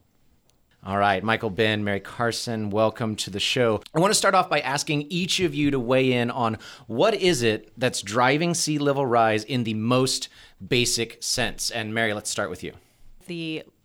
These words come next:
Speaker 2: largest driver of sea level rise in Hampton Roads is actually subsidence. Um, subsidence is contributing just about two inches more than actual sea level rise. Um, and so for our region, it's an, a unique problem that we have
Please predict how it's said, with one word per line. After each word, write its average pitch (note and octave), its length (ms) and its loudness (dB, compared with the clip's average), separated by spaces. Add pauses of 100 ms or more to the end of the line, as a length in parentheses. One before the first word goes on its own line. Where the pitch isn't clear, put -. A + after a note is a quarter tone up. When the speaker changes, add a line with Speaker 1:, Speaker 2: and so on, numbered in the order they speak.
(100)
Speaker 2:
largest A3 480 -6
driver C3+ 380 -6
of C3+ 100 -14
sea - 220 -12
level C3+ 260 -10
rise C3+ 420 -8
in D#3 160 -12
Hampton E3+ 400 -6
Roads E3 580 -8
is C#3+ 300 -12
actually D3 580 -10
subsidence. - 760 -12 (520)
Um, C#3 320 -8
subsidence D3+ 680 -8
is D3 160 -12
contributing D3 840 -10 (280)
just - 200 -18
about D#4+ 260 -8
two A3+ 220 -16
inches G3 400 -14
more E3 300 -6
than C#3 420 -8
actual C#3+ 540 -12
sea E3 200 -12
level C#3 300 -8
rise. C3+ 500 -10 (240)
Um, D3 320 -10
and D#3 140 -10
so D3+ 260 -6
for D#3+ 200 -8
our E3 160 -2
region, D#3 400 -8
it's - 180 -14
an, D#3 200 -8
a D3+ 100 -10
unique F3+ 380 -6
problem C3+ 380 -6
that - 100 -14
we D3+ 100 -14
have D3 400 -12